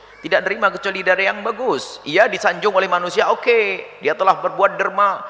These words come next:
dia telah menjadi seorang dermawan di kampungnya, dia membantu sana sini. Tapi dari yang haram, tidak masuk amal baik. Sebaik apapun tujuanmu, jika engkau tempuh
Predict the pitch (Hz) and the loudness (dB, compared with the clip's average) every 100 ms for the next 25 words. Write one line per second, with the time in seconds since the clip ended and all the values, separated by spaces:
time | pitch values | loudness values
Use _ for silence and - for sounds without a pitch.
0 | - - 180 190 190 170 170 185 180 - | -12 0 2 4 2 0 -6 -6 -4 -2
1 | 175 185 190 196 202 196 185 180 196 175 | -2 -2 -4 0 2 2 0 0 0 0
2 | 208 208 190 180 - 117 175 180 185 208 | -4 -2 -2 0 -2 -2 -2 2 0 0
3 | 208 190 202 214 202 226 208 202 180 - | -4 0 2 2 0 -8 -6 -8 -10 -8
4 | - 190 202 220 208 202 196 208 233 220 | -6 -2 2 2 4 2 2 4 8 8
5 | 202 - - - 156 151 180 - - 147 | 8 4 -6 -6 -2 0 0 -2 0 2
6 | 135 - 190 240 190 120 - - - - | 2 2 2 2 0 -4 -16 -20 -20 -20
7 | _ _ _ _ _ _ _ _ _ - | _ _ _ _ _ _ _ _ _ -8
8 | - 165 - 175 185 196 180 175 170 165 | 2 4 4 2 4 2 2 -2 -4 -2
9 | 165 180 175 170 160 160 160 - 180 175 | 2 2 0 -6 -6 0 0 2 -2 -4
10 | 170 160 160 151 - - 180 - 165 | 0 2 2 -2 -10 -6 -6 -4 -4